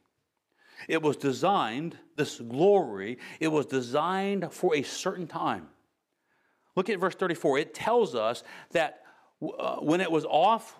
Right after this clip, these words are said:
he was before the Lord, and verse thirty-five says that he, that Israel saw his face. So we see very clearly that they saw the face of Moses. So when he spoke with God, the veil was removed,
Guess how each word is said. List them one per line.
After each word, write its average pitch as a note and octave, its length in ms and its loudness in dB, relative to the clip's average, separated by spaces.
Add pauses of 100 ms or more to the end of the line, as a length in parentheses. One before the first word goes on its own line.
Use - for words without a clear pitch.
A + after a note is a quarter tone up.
(120)
he E3 100 2
was D#3+ 100 0
before G3+ 320 2
the F#3 80 4
Lord, A#2+ 400 0
and C3+ 140 -4
verse F3 160 2
thirty-five F3 500 0
says D3 200 -2
that D3+ 140 -2
he, F3+ 380 -4 (100)
that D3+ 220 -2
Israel B2+ 460 0
saw B2 400 0
his A#2+ 240 -8
face. - 400 -12 (520)
So - 140 -2
we D#3 140 2
see D#3 200 -2
very C3+ 200 2
clearly E3+ 420 2
that A#2+ 200 0
they A2 100 -2
saw G#2+ 500 0 (320)
the A#2+ 80 -2
face G#2+ 480 -4 (280)
of A#2+ 160 -4
Moses. A#2+ 600 -2 (200)
So D3 200 2
when C3+ 120 2
he C3 60 0
spoke C3 420 0
with E3+ 140 -6
God, G#3 380 2
the E3+ 100 2
veil A#2 240 0
was A2 180 -6
removed, G#2 480 -2